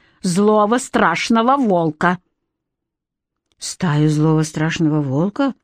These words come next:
поднял брови Коннор. "Да, эти волки — потомки страшного серого волка.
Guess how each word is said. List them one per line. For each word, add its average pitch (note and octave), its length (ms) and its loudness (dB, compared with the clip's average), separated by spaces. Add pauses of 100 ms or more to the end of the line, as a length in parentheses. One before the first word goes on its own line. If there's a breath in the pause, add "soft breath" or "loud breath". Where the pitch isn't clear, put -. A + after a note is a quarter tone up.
(280)
поднял F3 300 2
брови F3 300 0
Коннор. E3+ 420 -2 (360)
"Да, G#3 600 -2 (200 loud breath)
эти A#3 260 0
волки — B3 880 2 (200 loud breath)
потомки A3+ 640 2
страшного G3+ 680 -2
серого G3 440 0
волка. G3 680 0